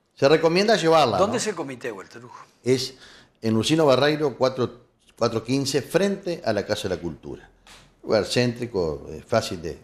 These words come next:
Speaker 1: de acceder, este, allí donde tenemos un poquito la, la base de operaciones. Este, así que aquellos que, que todavía no la tengan la lista, que deseen tenerla, con mucho gusto,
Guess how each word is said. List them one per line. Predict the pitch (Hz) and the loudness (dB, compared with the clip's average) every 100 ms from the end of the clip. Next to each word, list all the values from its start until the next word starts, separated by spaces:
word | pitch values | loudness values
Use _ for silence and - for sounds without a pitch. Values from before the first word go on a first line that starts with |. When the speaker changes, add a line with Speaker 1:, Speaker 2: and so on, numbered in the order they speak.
| - | -14
Speaker 1:
de | |
acceder, | 85 - 95 101 - _ _ _ _ _ | -12 -6 -2 -2 -6 _ _ _ _ _
este, | 107 90 - 76 - | -10 -10 -8 -10 -8
allí | - 90 107 | -6 -2 0
donde | 107 92 | 0 -2
tenemos | 92 101 | -4 -4
un | 92 | -4
poquito | 90 90 87 | -6 -4 -2
la, | 73 - _ - | -4 -8 _ -4
la | 98 | 0
base | 104 - 92 | 0 -2 -6
de | |
operaciones. | 85 90 80 87 76 - - _ _ _ _ _ _ - | -4 -4 -4 -6 -10 -16 -20 _ _ _ _ _ _ -12
Este, | 78 - - | -10 -8 -8
así | - 101 | -6 -4
que | 107 113 - - _ _ _ | 0 -2 -4 -20 _ _ _
aquellos | 92 101 98 101 | -8 -4 -4 -4
que, | - 92 85 78 - | -2 -2 -2 -4 -10
que | - | -4
todavía | 101 113 | 0 2
no | 123 | 2
la | 120 | 2
tengan | 147 147 151 | 0 2 2
la | 165 | 2
lista, | 180 - 202 160 | 0 -2 -2 -4
que | - 78 76 78 - 78 | -10 -14 -14 -16 -20 -16
deseen | 90 - 120 120 | -10 -2 0 0
tenerla, | 117 135 135 147 - - _ | -2 -2 -2 -4 -8 -14 _
con | 95 | -8
mucho | 95 101 113 | -6 -2 0
gusto, | 117 117 | 0 -4